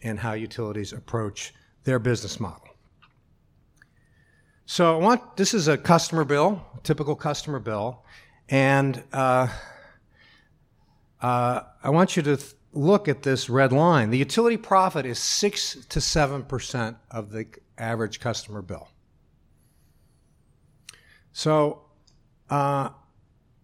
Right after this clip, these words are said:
ninety-three to ninety-four percent of the bill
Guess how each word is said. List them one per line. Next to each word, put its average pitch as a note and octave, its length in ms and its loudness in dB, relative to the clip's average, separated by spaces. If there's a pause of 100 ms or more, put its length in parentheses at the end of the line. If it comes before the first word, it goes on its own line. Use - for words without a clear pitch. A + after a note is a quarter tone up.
(440)
ninety-three E3 1600 0
to C3 100 -2
ninety-four D3+ 1000 0
percent C3+ 720 -4 (100)
of B2 140 -4
the A2 60 -10
bill A2 500 -4